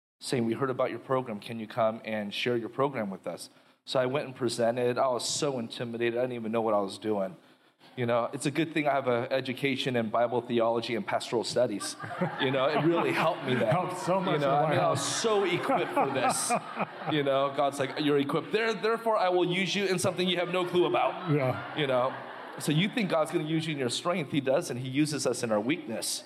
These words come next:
Speaker 2: Yeah.
Speaker 1: You know, and, and so then from there, um, the governor's offices started calling.
Speaker 2: Wow.
Speaker 1: Companies started calling, and we started creating public-private ventures in terms of,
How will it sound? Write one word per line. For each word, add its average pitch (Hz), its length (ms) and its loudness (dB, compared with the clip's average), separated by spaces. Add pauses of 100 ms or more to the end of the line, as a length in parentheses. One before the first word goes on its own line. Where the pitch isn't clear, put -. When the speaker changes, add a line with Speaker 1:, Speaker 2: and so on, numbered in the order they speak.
Speaker 2:
Yeah. 139 220 0 (560)
Speaker 1:
You 131 100 2
know, 123 120 2 (100)
and, 123 460 0 (960)
and 143 120 -2
so 131 140 0
then 135 200 0
from 135 200 -2
there, 135 380 0 (340)
um, 107 380 2
the 127 60 -10
governor's 123 440 -2
offices 104 400 -4
started 95 260 -2
calling. 92 320 -10 (240)
Speaker 2:
Wow. 113 380 -2 (120)
Speaker 1:
Companies 131 460 -4
started 104 260 -2
calling, 101 340 -4
and 110 80 -6
we 117 80 -2
started 117 300 -2
creating 120 340 -4
public-private 113 640 -4
ventures 113 540 -2
in 107 100 -10
terms 113 320 -6
of, 104 180 0